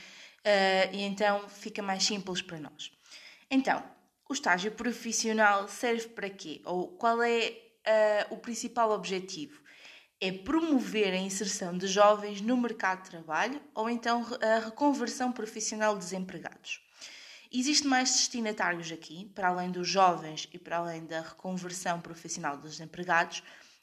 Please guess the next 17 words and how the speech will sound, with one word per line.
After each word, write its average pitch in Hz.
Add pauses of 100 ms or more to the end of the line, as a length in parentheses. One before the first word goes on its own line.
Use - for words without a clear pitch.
Existem 269
também 196
pessoas 202
com 311
deficiência 208
ou 247
incapacidade, 170 (500)
ahm, 196 (340)
vítimas 262
de 240
violência 226
doméstica, 196
refugiados, 185 (340)
ex-reclusos. 220 (320)
Portanto, 233
existe 254
aqui 262